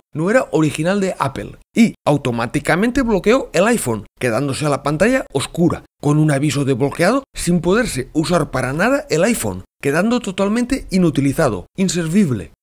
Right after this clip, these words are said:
El cliente ya había llamado atención al cliente de Apple, explicando el caso. Sorprendentemente, en Apple se desentendieron de su problema,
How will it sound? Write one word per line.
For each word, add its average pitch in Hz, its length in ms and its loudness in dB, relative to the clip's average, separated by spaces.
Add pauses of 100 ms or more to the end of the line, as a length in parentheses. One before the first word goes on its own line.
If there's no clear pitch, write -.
(140)
El 156 160 2
cliente 139 640 2
ya 196 200 4
había 294 220 6
llamado 214 380 2
atención 147 380 -2
al 160 140 0
cliente 190 380 -2
de 247 120 0
Apple, 98 360 -2 (100)
explicando 262 540 0
el 262 100 -2
caso. - 380 -6 (140)
Sorprendentemente, 143 1200 0
en 123 140 -2
Apple 208 340 0 (140)
se - 160 -2
desentendieron 151 720 0
de 262 80 0
su 233 180 -2
problema, 160 520 -2